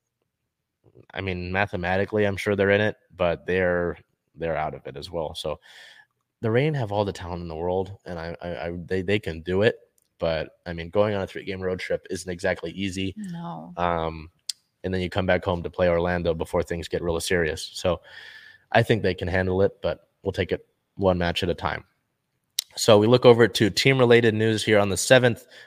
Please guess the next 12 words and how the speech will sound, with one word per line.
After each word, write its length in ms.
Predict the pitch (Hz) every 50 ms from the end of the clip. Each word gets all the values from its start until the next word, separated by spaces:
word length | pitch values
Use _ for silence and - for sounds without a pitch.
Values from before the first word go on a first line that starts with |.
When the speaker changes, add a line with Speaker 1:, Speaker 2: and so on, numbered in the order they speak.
| _ _
Speaker 1:
I 80 | - 92
know 120 | 92 90
last 300 | 90 92 101 107 - -
week 200 | 104 95 90 -
Megan 220 | 92 95 92 101 92
Rapinoe 320 | 87 82 113 110 104 92
was 140 | 90 85 -
named 180 | 87 87 85
Player 140 | - 90 87
of 160 | 85 82 -
the 60 | _ 85
Week. 300 | 110 120 98 - -